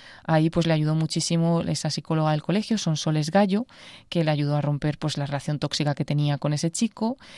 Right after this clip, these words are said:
y a seguir la terapia, que todavía la continúa una vez a la semana con una profesional fuera del centro. Y ahora mismo, pues, ya se le ve contenta, segura de sí misma,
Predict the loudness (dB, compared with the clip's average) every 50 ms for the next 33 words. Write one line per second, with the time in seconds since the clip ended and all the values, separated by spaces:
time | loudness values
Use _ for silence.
0 | -8 -2 0 0 0 0 0 -2 -2 -2 -2 -2 -2 0 2 2 2 2 0 -4
1 | -8 -10 _ -6 -4 -4 -2 -2 -2 -2 -2 0 0 2 2 2 2 0 0 0
2 | 0 2 4 4 4 4 4 2 0 -2 -2 -2 -4 -4 -2 -2 -2 0 0 2
3 | 2 0 0 0 -2 -2 -2 -2 -2 -4 -4 -4 -4 -4 -2 0 0 0 -2 0
4 | -2 0 0 0 0 -2 -2 0 4 4 4 4 4 0 -2 -4 -8 -14 -20 -20
5 | -20 -20 -20 -20 -20 -8 -2 0 2 4 6 4 4 4 2 0 0 0 0 0
6 | 0 -2 -2 -2 0 0 0 0 0 0 -2 -2 -4 -4 -2 0 2 4 4 4
7 | 4 4 4 4 4 2 2 0 0 -2 0 0 0 0 0 -2 -2 0 0 4
8 | 4 6 4 4 4 2 2 2 2 0